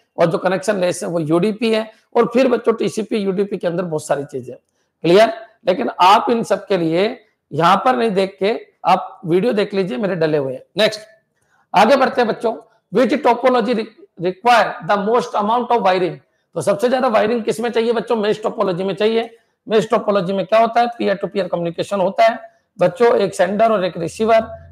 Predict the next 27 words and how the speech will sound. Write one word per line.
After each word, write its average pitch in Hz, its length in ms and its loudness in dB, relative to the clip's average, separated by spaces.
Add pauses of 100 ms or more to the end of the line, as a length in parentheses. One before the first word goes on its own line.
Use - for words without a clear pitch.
डायरेक्टली 240 480 2
कम्युनिकेट 208 480 -4
करते - 300 -2
हैं 220 220 -6 (200)
और 196 80 2
डायरेक्टली 214 420 2
डेटा 208 260 -2
ट्रांसमिट 180 460 -4
करते 165 320 -2
हैं। 220 200 -6 (260)
और 190 100 2
बच्चों, 190 260 -2
कितना 247 520 -2 (100)
वायर 196 240 4
चाहिए? 208 440 -2 (220)
अगर 190 360 2
एन, 247 400 0 (120)
एन 202 400 0 (120)
डिवाइस 202 440 2
है, 185 300 0 (320)
एन 226 240 0
डिवाइस 220 380 2
है, 220 80 0
तो 220 100 0
आपको 190 260 -2
वायर 175 240 2
चाहिए 226 440 -2